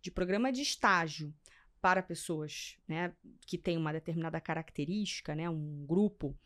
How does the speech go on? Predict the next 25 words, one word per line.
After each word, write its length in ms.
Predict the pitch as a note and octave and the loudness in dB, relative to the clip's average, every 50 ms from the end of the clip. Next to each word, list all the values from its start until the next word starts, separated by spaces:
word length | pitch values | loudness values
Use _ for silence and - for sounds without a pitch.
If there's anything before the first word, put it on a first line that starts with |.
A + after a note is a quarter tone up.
| _ _ - - - | _ _ -20 -18 -14
específico, 600 | - - - - D3+ D3+ - - G3+ - - - | -12 -8 -4 -4 -4 -4 -2 -4 -6 -4 -6 -6
uma 100 | E3 D#3+ | -6 -4
minoria, 640 | E3 E3+ E3+ E3 D#3 D#3+ F3 G#3 A3 G3+ E3 D3+ D3 - _ _ _ - - - - _ _ _ _ _ _ _ _ - | -4 -4 -2 -2 -2 -2 -2 0 0 0 0 -2 -4 -8 _ _ _ -20 -20 -20 -20 _ _ _ _ _ _ _ _ 6
no 140 | D#4 G4 A4 | 10 10 10
fundo, 640 | - - - C4+ C4 D4 E4 E4+ F4 F4 F4 - - - - | 10 6 -2 0 0 0 0 0 0 0 0 -2 -8 -12 -8
você 340 | - C#4+ C#4+ - - D#4 | -6 -6 -4 -4 -4 -6
tá 500 | - _ - C#4+ B3+ B3+ C4 D4 - - _ _ _ _ _ _ _ - | -6 _ 0 2 2 2 2 0 -2 -6 _ _ _ _ _ _ _ -2
criando 340 | - C#4 B3+ A3 G#3+ G#3 A#3 | 0 2 2 2 0 0 -2
um 60 | A#3+ | -2
funil 480 | A#3 - - E4 D#4+ D4 D4 F4+ - - _ _ _ _ _ _ _ - | -2 -2 -2 0 0 0 -2 -2 -6 -12 _ _ _ _ _ _ _ -2
imaginário 880 | C#4+ E4 F4 D#4 C4+ B3+ A3+ C#4 C#4+ C#4 A#3+ G#3+ G3+ G3+ A3+ C4+ D#4 _ _ _ _ _ _ - - - - - - - | 0 2 4 4 4 4 4 4 6 8 8 8 8 8 6 2 -6 _ _ _ _ _ _ -20 -20 -20 -20 -20 0 4
pra 120 | - C4 | 6 6
aquelas 280 | C4 - A#3+ A#3 A#3 - | 8 8 8 8 8 8
pessoas 500 | - C4 B3+ - - - G#3 F#3+ G3 - | 6 4 4 6 6 6 6 6 6 2
que 120 | - - | -2 -4
vão, 180 | G#3+ A3+ A3 A3 | -2 -2 -2 -2
que 140 | A3 - G#3+ | -2 -2 0
vai 100 | A3+ A3 | 2 2
chegar 300 | A3 - B3 A3 A3 G#3+ | 4 2 2 4 4 6
lá 160 | G#3+ G#3+ G#3+ | 6 6 6
no 100 | G3+ A#3+ | 4 2
final 480 | A#3+ - - B3 A3+ G#3 F#3 F3 E3+ F3+ | 2 2 2 2 4 6 6 4 4 0
cinco 280 | - - D#4 E4 - | 0 0 0 0 0
por 180 | - D#4 C#4+ - | 0 -2 -2 0
cento 440 | - - A3+ G#3+ A#3 B3+ - - | 2 4 4 4 2 0 -4 -8